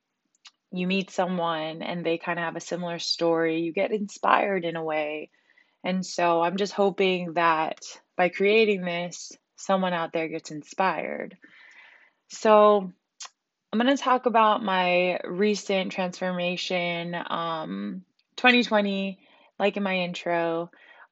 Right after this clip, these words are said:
I explained or described that twenty twenty is a legit transformation for everybody,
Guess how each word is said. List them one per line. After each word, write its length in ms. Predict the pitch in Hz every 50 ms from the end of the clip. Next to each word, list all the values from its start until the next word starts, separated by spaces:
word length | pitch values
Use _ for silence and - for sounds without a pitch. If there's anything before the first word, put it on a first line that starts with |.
| _ _
I 760 | - 175 175 170 170 170 170 165 165 170 170 165 170 202 214 _ _ _ _ _ _ _ _ _ _ _ _
explained 1000 | 190 185 - - - - - - 196 190 185 185 180 180 175 175 180 180 170 - - - _
or 140 | _ 180 185
described 1080 | 175 185 180 - - - - - 196 185 175 175 175 165 165 107 110 107 - - - -
that 300 | 190 170 165 165 - -
twenty 280 | - 202 190 185 180 175
twenty 400 | - - 175 170 175 170 170 165 - -
is 580 | 170 170 170 165 165 165 160 156 165 - - - _ _ _ _ _ _ _ _ _ _ _ _ _ _ _ _ _ _ _ _ _ _ _ _ _ _ _ _ -
a 120 | 190 185 185
legit 520 | 180 185 180 160 147 165 190 190 - -
transformation 1300 | - - - 190 180 170 170 - - - 170 160 165 160 160 170 - - - - - - - 202 190
for 200 | 180 - 214 220
everybody, 960 | 214 226 226 180 180 190 180 170 175 117 110 - - - - - - 175 170